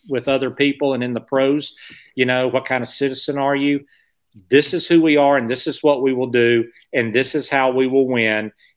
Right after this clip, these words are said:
And you start building that culture immediately. The other thing I would advise people to do, uh,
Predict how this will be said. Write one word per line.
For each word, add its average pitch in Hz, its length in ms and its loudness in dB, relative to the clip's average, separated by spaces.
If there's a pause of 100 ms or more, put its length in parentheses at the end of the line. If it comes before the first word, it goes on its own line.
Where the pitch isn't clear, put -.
(160)
And 120 200 0
you 127 140 -4
start 127 500 0
building 131 400 2
that 120 260 -2
culture 120 600 -4
immediately. 113 600 -2 (420)
The 131 120 4
other 180 160 2
thing 170 240 -2
I 147 80 0
would 135 140 -2
advise 120 380 -2
people 127 340 -4
to 113 100 -12
do, 107 480 2 (460)
uh, 113 380 0